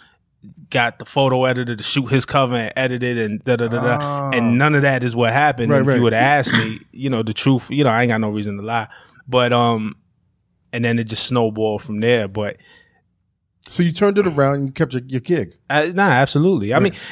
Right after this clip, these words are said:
Speaker 1: you know, th-, the fact of the matter is, anyway, let's keep it a thousand. Like,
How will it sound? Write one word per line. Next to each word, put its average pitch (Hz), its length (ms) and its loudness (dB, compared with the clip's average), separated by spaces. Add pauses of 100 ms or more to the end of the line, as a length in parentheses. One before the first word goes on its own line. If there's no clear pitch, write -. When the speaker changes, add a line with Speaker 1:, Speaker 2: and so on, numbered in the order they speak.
Speaker 1:
you 285 80 4
know, 285 120 4
th-, - 340 -8
the 180 100 2
fact 285 320 0
of 170 60 0
the 165 60 4
matter 143 280 4
is, 123 260 4
anyway, 110 460 2
let's 127 480 -2 (760)
keep 113 240 0
it 101 80 4
a 95 60 -2
thousand. 107 560 0
Like, 98 360 -8